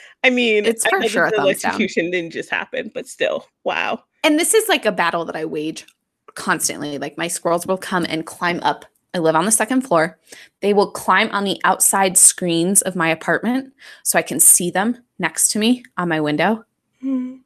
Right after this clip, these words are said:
Speaker 2: Freaks me out, especially in, like, the middle of the day if I'm on a call and you hear something against the window. So freaky. Anyway, so that's my thumbs down. <laughs>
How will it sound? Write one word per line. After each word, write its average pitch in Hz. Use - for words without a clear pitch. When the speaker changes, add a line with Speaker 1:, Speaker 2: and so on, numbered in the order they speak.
Speaker 2:
Freaks 196
me 214
out, 160
especially 190
in, 185
like, -
the 160
middle 147
of 131
the 156
day 302
if 285
I'm 180
on 160
a 170
call 190
and 220
you 208
hear 523
something 466
against 392
the 320
window. 370
So -
freaky. 151
Anyway, 190
so 285
that's 302
my 247
thumbs 175
down. 175
<laughs> -